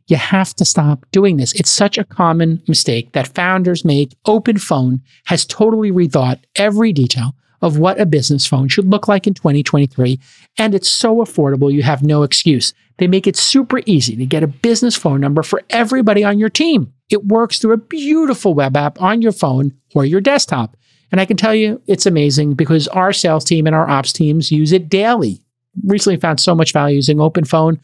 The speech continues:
for our Angel Summit communications. Open Phone is the number one rated business phone on G two for customer satisfaction. And Twist listeners are gonna love it.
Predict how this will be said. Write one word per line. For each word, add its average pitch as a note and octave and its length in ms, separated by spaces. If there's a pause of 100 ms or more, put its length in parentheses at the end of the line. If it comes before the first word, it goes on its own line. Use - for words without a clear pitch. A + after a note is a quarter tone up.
(280)
for F#3+ 140
our F#3 200
Angel G#3 320
Summit B3 600
communications. C#3+ 720 (320)
Open G#3+ 300
Phone C#3 360
is D#3 160
the D3 100
number E3 320
one G3 180
rated C#3 300
business D3+ 280
phone D3 260
on D#3+ 160
G F#3+ 180
two A#3+ 260
for A#3+ 120
customer G3+ 380
satisfaction. G3 840 (380)
And G3+ 120
Twist - 300
listeners G3+ 400
are F3+ 100
gonna D#3 180
love F#3+ 360
it. G#3+ 180